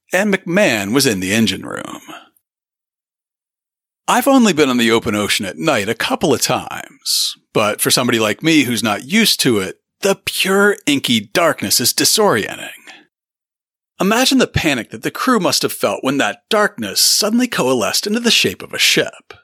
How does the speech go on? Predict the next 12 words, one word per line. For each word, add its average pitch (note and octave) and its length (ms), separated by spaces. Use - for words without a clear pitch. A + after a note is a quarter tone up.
A G#3 100
ship A#3+ 240
that B3 120
was D#3+ 120
closing F#3 500
on A#2+ 80
the A#2 60
small G3 420
boat A#2 440
way G3+ 400
too A#2+ 200
fast. - 800